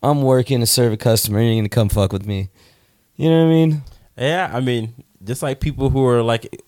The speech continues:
Speaker 2: who order at restaurants and are, like, super particular. But, like, I'm all for somebody, like, getting what they want. But, like, you know, you don't go to Burger King and be like, "Hey, can you get me a Whopper, but, like,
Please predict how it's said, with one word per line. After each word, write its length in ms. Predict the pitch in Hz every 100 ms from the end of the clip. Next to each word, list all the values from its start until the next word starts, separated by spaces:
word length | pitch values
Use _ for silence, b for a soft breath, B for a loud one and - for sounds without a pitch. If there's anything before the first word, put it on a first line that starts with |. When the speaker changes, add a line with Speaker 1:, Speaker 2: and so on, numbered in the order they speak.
| 110
Speaker 2:
who 120 | 123
order 280 | 92 117 120
at 80 | 110
restaurants 420 | 110 113 123 120
and 80 | 110
are, 80 | 98
like, 180 | 90
super 280 | - 123 123
particular. 680 | 101 107 123 117 127 123 143 b b b
But, 80 | -
like, 200 | 117 113 _
I'm 140 | 170 233
all 160 | 214
for 280 | 202 - 175
somebody, 360 | 165 156 139 123
like, 180 | 107 92
getting 180 | 104
what 140 | 104 107
they 120 | 101
want. 380 | 98 107 113 131 b b b
But, 100 | 120
like, 260 | 123 113 110 _
you 120 | 143
know, 80 | 160
you 140 | 143 175
don't 160 | 180
go 160 | 135 151
to 80 | 131
Burger 340 | 123 127 120
King 300 | - 117 107
and 100 | 101
be 120 | 104
like, 180 | 98 95
"Hey, 320 | 123 107 92
can 260 | 87 117 101
you 100 | 107
get 160 | 110
me 100 | 113
a 80 | 117
Whopper, 480 | 98 98 104 - 107
but, 160 | 90 87
like, 300 | 87 87